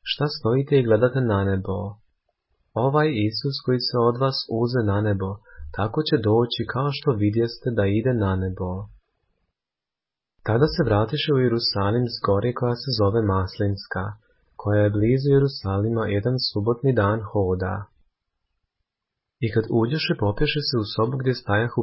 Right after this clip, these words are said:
Petar i Jakov i Jovan i Andrija, Filip i Toma,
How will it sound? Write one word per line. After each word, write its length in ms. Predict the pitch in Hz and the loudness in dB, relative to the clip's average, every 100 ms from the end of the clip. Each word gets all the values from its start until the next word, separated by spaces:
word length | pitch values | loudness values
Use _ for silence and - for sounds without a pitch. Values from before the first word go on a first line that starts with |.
| 101 | 2
Petar 360 | 101 107 135 - - - _ _ | 0 2 0 -2 -16 -20 _ _
i 20 | 117 107 | 0 2
Jakov 360 | 123 135 151 143 - | 2 2 2 2 -2
i 80 | 110 | 2
Jovan 300 | 104 117 131 131 | 4 4 4 4
i 140 | 123 | 4
Andrija, 500 | 101 101 107 104 98 110 - _ _ _ _ | 4 2 4 2 2 -6 -14 _ _ _ _
Filip 300 | 110 131 139 - | 2 2 0 -6
i 120 | - | -2
Toma, 420 | 104 101 113 | 2 2 2